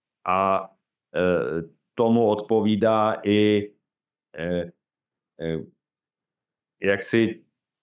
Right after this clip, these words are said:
následky toho bublinového efektu, eh, sociálních sítí, že se jaksi zdůrazňují výrazné osobnosti,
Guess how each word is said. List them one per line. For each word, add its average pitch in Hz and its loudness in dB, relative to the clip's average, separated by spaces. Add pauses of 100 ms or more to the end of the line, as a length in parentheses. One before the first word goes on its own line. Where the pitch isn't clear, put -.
(380)
následky 104 0
toho 110 2
bublinového 110 2
efektu, 110 0 (380)
eh, 80 -4
sociálních 110 0
sítí, 107 0 (280)
že 92 0
se 107 0
jaksi 101 -2
zdůrazňují 104 2
výrazné 101 0 (400)
osobnosti, 104 0